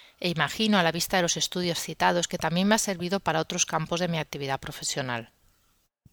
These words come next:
Y volviendo a la idea de que las actividades artísticas permiten pensar fuera del marco,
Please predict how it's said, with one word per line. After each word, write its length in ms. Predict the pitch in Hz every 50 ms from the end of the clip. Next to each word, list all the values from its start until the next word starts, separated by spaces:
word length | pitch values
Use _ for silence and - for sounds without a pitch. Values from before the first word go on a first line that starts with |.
| _ _ _ _ _ _ _ _ _ _ _ _ _ _ _ _ _ _ -
Y 100 | - 202
volviendo 460 | 175 185 185 185 175 208 208 220 240
a 40 | 240
la 80 | 233 220
idea 180 | 196 208 208
de 140 | 202 190 175
que 80 | - -
las 160 | - - -
actividades 420 | 165 - - 170 165 170 180 185
artísticas 720 | 202 196 170 - - 196 196 - - 175 - 160 147 - -
permiten 500 | - - 165 165 175 175 - 196 190 202
pensar 360 | 196 180 175 - - 190 180
fuera 260 | - - 185 175 165
del 160 | 156 147 147
marco, 420 | 160 175 185 190 196 - - 156